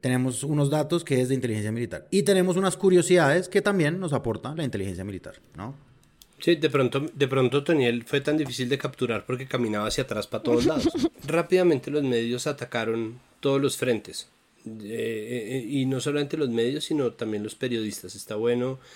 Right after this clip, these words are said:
Speaker 2: la labor de memoria que hicieron, recordando que esto es un trabajo de tiempo atrás.
Speaker 3: Ujú.
Speaker 2: Hay un editorial del Espectador que es muy claro, que se llama La importancia de la captura de Otoniel,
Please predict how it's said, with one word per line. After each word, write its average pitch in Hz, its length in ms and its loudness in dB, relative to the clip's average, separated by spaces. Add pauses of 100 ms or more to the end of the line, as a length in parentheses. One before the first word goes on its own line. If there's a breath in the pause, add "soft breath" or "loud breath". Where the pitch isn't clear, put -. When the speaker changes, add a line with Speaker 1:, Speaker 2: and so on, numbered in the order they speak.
(400 loud breath)
Speaker 2:
la 120 120 2
labor 107 280 -2
de 123 100 2
memoria 110 400 0
que - 80 -2
hicieron, 123 460 -2
recordando 104 560 -4
que - 80 -8
esto - 180 -10
es 110 60 -8
un 117 120 -6
trabajo 117 300 -4
de 113 60 -2
tiempo 104 320 -8
atrás. 127 420 0
Speaker 3:
Ujú. 254 80 -6
Speaker 2:
Hay 107 160 -4
un 110 100 -2
editorial 104 580 -2
del 113 140 -4
Espectador 117 680 -6
que - 80 -10
es 107 80 -8
muy 110 160 -4
claro, 131 360 -2
que - 120 -12
se - 120 -8
llama 101 160 -6
La 107 60 -4
importancia 107 580 -6
de 113 40 -4
la 120 100 -4
captura 104 400 -8
de 110 60 -4
Otoniel, 131 440 0